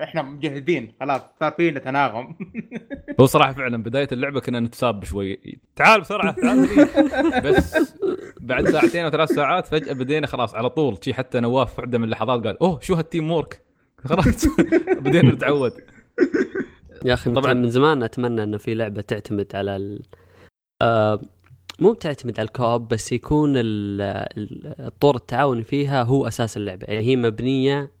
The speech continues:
Speaker 3: على الطور التعاوني.
Speaker 2: طيب.
Speaker 3: في ألعاب كثير فيها كوب وفيها لعب تعاوني، ألعاب العالم مفتوح، بس، آه، وكثير منها زي داينغ لايت مثلًا، من النوع اللي يكرر لك نفس البطل أربع مرات إذا كانوا أرب-، في أربع لاعبين. فما
Speaker 2: طيب.
Speaker 3: يعطي ميزة زي اللي موجود في واي أوت.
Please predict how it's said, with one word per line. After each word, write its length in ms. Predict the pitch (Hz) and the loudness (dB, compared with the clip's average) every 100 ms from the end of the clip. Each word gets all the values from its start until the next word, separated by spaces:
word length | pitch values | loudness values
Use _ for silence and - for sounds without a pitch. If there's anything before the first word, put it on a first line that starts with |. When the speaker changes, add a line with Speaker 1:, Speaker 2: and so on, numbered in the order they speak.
| _ | _
Speaker 3:
على 160 | - 104 | -6 -6
الطور 260 | - 110 | -2 -4
التعاوني. 520 | 107 - 101 95 - - - _ _ | -2 -2 -2 -2 -8 -16 -20 _ _
Speaker 2:
طيب. 80 | - | -6
Speaker 3:
في 80 | 131 | -2
ألعاب 180 | 160 170 | 0 -2
كثير 320 | - 151 156 | -4 -6 -6
فيها 260 | - 113 107 | -6 -10 -10
كوب 340 | 117 113 104 | -8 -8 -8
وفيها 300 | - 107 98 | -10 -10 -8
لعب 140 | 101 | -10
تعاوني، 440 | - 104 104 98 101 | -10 -6 -6 -6 -6
ألعاب 220 | 104 107 | -6 -4
العالم 280 | 104 104 101 | -4 -6 -6
مفتوح، 460 | 104 - 104 104 - - - - | -10 -4 -2 -2 -8 -20 -14 -4
بس، 420 | 127 - - 131 | -2 -4 -10 -4
آه، 480 | 113 107 104 98 101 - | -2 0 -2 -4 -8 -10
وكثير 420 | 170 - 208 190 | -14 4 6 6
منها 520 | 160 180 175 185 160 120 | 4 -4 -4 -6 -6 -8
زي 220 | 120 120 | -6 -6
داينغ 280 | 117 110 107 | -6 -8 -6
لايت 240 | 113 104 | -6 -6
مثلًا، 340 | 113 131 156 175 _ - _ - | -8 -6 -6 -8 _ -20 _ -2
من 80 | |
النوع 220 | 127 151 123 | 2 2 2
اللي 220 | 117 117 | -2 -2
يكرر 500 | - 131 135 123 104 | -2 -2 -2 -2 -6
لك 200 | 101 - | -12 -10
نفس 200 | 117 - | -10 -6
البطل 380 | 107 107 98 98 - _ _ - | -2 -2 -4 -10 -14 _ _ -2
أربع 240 | 127 98 | -2 -2
مرات 400 | 98 104 101 - | -6 -4 -6 -6
إذا 120 | 110 101 | -10 -6
كانوا 260 | 110 104 | -4 -4
أرب-، 140 | 107 - | -6 -4
في 200 | 113 104 | -2 0
أربع 220 | 101 98 | 0 -4
لاعبين. 320 | 95 95 101 - - _ - _ _ - | -4 -6 -8 -10 -20 _ -20 _ _ 2
فما 140 | 123 156 | 4 6
Speaker 2:
طيب. 100 | 165 | 4
Speaker 3:
يعطي 260 | - 120 | 4 0
ميزة 320 | 113 123 107 | 2 2 0
زي 160 | 98 107 | -4 -4
اللي 120 | 101 | -4
موجود 360 | 101 101 101 95 | -4 -2 -4 -4
في 60 | - | -6
واي 140 | 101 | -6
أوت. 120 | 95 | -6